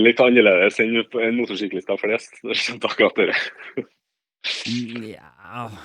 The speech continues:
Speaker 2: ja, flest. Det er du, men du er ikke alene. Absolutt ikke. Det er veldig mange som er interessert. Og... Og jeg ser, eh,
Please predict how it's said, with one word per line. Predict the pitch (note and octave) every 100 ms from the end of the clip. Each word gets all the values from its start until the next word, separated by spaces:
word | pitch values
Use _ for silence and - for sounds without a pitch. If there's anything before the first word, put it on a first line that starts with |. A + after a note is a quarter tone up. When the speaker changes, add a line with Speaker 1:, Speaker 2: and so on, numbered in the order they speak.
| -
Speaker 2:
ja, | A#2 C3 D3+ D3
flest. | - B2 A#2+ C#3+ C#3 - - - _ _ _ _ _
Det | A#2+ E3
er | B2+ A#2
du, |
men | A#2+ B2+
du | B2
er | A#2+
ikke | C3 D#3+
alene. | C3 A2+ D3+ - _ _ _ _ _ _ -
Absolutt | - D3 C#3+ C3
ikke. | A#2+ B2+ B2 A2+
Det | - - _ _
er | A2+ A2
veldig | G#2 G2
mange | C3 A2 G2
som | A2
er | G2+
interessert. | G2+ G#2 G#2+ - - _
Og... | - A#2 A2 A2 G#2+ _ _ _ _ _ -
Og | G#2
jeg | G#2+
ser, | - G#2 G2+
eh, | G2+ G#2